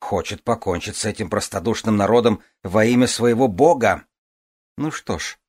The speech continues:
произнесла она, — "на всё Божья воля, сдается мне". Пожалуй, Маргене следовало бы воспитываться в монастыре среди монахинь, чтобы великое зло, унаследованное через эту твою древнюю кровь, не осквернило её душу,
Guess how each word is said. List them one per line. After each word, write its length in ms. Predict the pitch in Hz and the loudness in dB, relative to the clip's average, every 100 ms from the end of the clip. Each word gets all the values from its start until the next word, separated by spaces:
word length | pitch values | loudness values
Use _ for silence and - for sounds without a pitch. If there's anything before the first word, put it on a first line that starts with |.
| _ - | _ -10
произнесла 440 | 87 82 - 87 | -8 -6 -4 -4
она, — 240 | 87 82 _ _ _ _ 110 | -2 -6 _ _ _ _ 0
"на 140 | 120 | 0
всё 260 | - 190 165 | 0 -4 -2
Божья 420 | 139 143 120 127 | 0 0 0 0
воля, 460 | 101 101 95 90 - - | 2 2 0 -4 -12 -16
сдается 560 | 98 107 98 95 - | -4 -4 -4 -6 -4
мне". 240 | 98 95 82 _ _ _ _ _ _ _ - | -4 -4 -8 _ _ _ _ _ _ _ -4
Пожалуй, 680 | 95 87 127 131 120 107 - _ _ _ - | -2 2 4 6 4 2 -6 _ _ _ -2
Маргене 540 | 107 107 117 131 117 | 0 2 2 2 2
следовало 540 | - 107 120 107 107 | -2 0 2 2 0
бы 220 | 95 110 101 | 2 2 2
воспитываться 720 | 98 - 127 113 104 101 101 | 0 -2 -4 -2 -2 -2 -4
в 60 | |
монастыре 560 | 92 104 101 - 107 120 | -2 -2 -2 -4 -2 0
среди 280 | - 104 110 | -2 -2 0
монахинь, 600 | 104 113 123 95 87 69 _ _ _ | 2 2 2 -2 -8 -12 _ _ _
чтобы 480 | - - 101 98 98 | -10 -4 -2 0 0
великое 440 | 98 113 113 113 | 2 0 0 -2
зло, 340 | 82 127 120 78 | 0 2 2 2
унаследованное 840 | 85 - 98 113 101 98 95 90 | -2 -4 -2 0 2 2 0 -2
через 320 | 101 98 78 | -4 -6 -2
эту 200 | 113 107 | -4 -4
твою 260 | 95 101 87 | -4 -2 -2
древнюю 380 | 101 110 101 | 0 0 0
кровь, 340 | 95 120 123 - _ _ _ | 0 2 0 -4 _ _ _
не 120 | 104 | 0
осквернило 600 | 120 - 113 113 135 143 | 2 2 2 4 4 4
её 280 | 101 98 101 | 2 2 2
душу, 440 | 104 104 - 71 | 2 0 -2 -8